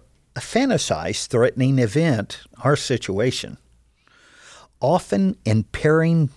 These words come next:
physically or psychological functions.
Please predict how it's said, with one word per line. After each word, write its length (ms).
physically 840
or 100
psychological 1120
functions. 920